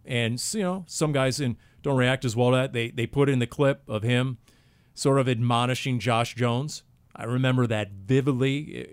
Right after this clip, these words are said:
it wasn't anything to do necessarily with Josh Jones' play. It was, uh, some pre-snap penalties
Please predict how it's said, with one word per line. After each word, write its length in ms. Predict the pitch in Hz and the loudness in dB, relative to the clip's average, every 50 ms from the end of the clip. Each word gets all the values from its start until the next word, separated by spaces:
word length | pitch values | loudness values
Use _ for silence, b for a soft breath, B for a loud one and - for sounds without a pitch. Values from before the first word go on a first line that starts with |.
| 135 | -12
it 80 | 131 131 | -8 -4
wasn't 320 | 131 147 156 127 139 131 | -2 -2 -2 0 -2 -2
anything 260 | 127 131 131 127 120 107 | -2 0 -2 -2 -2 -4
to 80 | 117 | -4
do 60 | 117 | -4
necessarily 420 | 117 120 117 - - 127 113 110 107 | -4 -4 -4 -4 -4 -4 -4 -2 -4
with 220 | 101 107 104 98 | -4 -4 -6 -8
Josh 420 | - - 117 110 104 107 101 - - | -8 -6 -4 -2 -2 -2 -4 -6 -6
Jones' 380 | 113 110 104 101 95 - - b b b b b b b b - | -6 -4 -4 -4 -6 -10 -14 b b b b b b b b -18
play. 500 | - - 131 143 156 160 147 131 127 123 | -8 -2 0 2 2 2 2 2 0 0
It 220 | 131 - 117 117 | -2 -4 -6 -6
was, 300 | 117 113 113 107 92 101 | -4 -2 -2 -2 -2 -4
uh, 220 | 113 104 101 98 - - | -4 -4 -4 -6 -8 -10
some 280 | - - - 113 98 | -8 -6 -4 -4 -6
pre-snap 580 | - - 127 135 135 - - 123 117 110 104 - | -4 -4 -4 -2 -2 -2 -2 -2 -4 -4 -4 -6
penalties 640 | - 123 135 139 139 135 147 139 139 131 - - - | -6 -4 -2 -2 -2 -2 -4 -6 -6 -8 -10 -12 -14